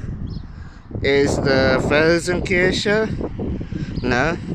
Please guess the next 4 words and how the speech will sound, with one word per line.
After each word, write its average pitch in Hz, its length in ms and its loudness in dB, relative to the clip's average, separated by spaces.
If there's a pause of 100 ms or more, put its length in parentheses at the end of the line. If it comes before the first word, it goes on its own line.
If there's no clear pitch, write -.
(920)
And 156 400 2
over 156 340 6
there, 160 720 4 (480)
um, 123 320 0